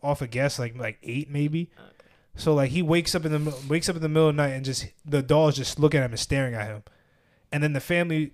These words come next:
Speaker 1: then he got scared after that. So then the family took the doll and put him in, in the attic. And then over the next couple of weeks, they will hear, like, footprint, like,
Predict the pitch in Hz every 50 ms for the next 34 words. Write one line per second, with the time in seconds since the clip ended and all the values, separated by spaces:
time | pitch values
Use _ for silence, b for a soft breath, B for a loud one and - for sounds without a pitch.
0 | _ - 151 156 165 170 175 147 123 - - - - 165 165 156 135 131 127 123
1 | - 127 120 117 113 - 143 139 143 135 123 - - 156 160 160 151 139 135 131
2 | - - 170 160 160 147 151 151 143 135 - 165 160 151 143 135 135 - - 151
3 | 131 117 117 143 147 156 139 113 107 - b b b b b b b b b -
4 | 147 147 151 151 143 139 135 - 156 165 170 170 160 156 156 160 151 - - 175
5 | 151 147 139 160 170 143 127 139 139 147 147 139 131 151 151 143 131 127 120 -
6 | - - - 160 156 - - - 165 160 160 156 143 131 123 - -